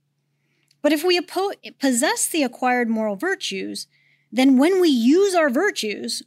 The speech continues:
we apply the general knowledge of Synderesis correctly in our reasoning. But it is possible to have the acquired moral virtues and not use them, especially when something else gets in the way.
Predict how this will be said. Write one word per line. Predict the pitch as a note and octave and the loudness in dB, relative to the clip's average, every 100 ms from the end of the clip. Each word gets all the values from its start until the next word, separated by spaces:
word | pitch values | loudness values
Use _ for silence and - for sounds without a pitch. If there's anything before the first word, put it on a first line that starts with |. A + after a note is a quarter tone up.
| - | -4
we | A#3+ | -2
apply | A#3 A#3 B3 A#3+ | -2 -4 -4 -2
the | C4+ A#3+ | -2 -2
general | A#3 A#3 A#3 A3+ | -2 -2 -2 -4
knowledge | G3+ G3 G3+ | -6 -6 -6
of | G#3 | -8
Synderesis | - G#3 G3+ G3+ F#3+ F#3+ F#3 | -8 -6 -4 -6 -6 -10 -12
correctly | - A#3 C4 C4 G3 F#3+ | -12 -8 -8 -8 -12 -10
in | G3+ | -8
our | G#3 | -6
reasoning. | C4 C4+ F#3+ - - _ _ _ _ _ _ _ _ _ _ _ _ | -4 -6 -8 -14 -20 _ _ _ _ _ _ _ _ _ _ _ _
But | C#4+ | -2
it | D#4 E4+ | 0 0
is | D#4 | -2
possible | - F#4+ B4 - E4 C#4 | -2 -4 -2 -4 -2 -4
to | |
have | A3 A#3+ A#3+ B3 | -4 -4 -4 -4
the | A#3+ | -6
acquired | A#3 A3 G#3+ G#3 | -4 -6 -4 -6
moral | G#3 G3+ | -6 -8
virtues | F#3 G#3 F#3+ G3 | -8 -10 -8 -10
and | G3 | -10
not | G3 F#3+ - | -10 -12 -8
use | A#3 G4 F4 G3 | -2 0 0 -6
them, | E3+ A#3+ E4 _ _ - | -8 -8 -8 _ _ -14
especially | - A3+ G#3 A#3+ | -6 -4 -4 -2
when | A#3 | -2
something | A#3 G#3 A3 | -4 -6 -6
else | G3+ G3 | -6 -8
gets | - F#3+ - | -8 -8 -10
in | F#3+ | -10
the | |
way. | A#3 F4+ - B3 | -8 -6 -8 -10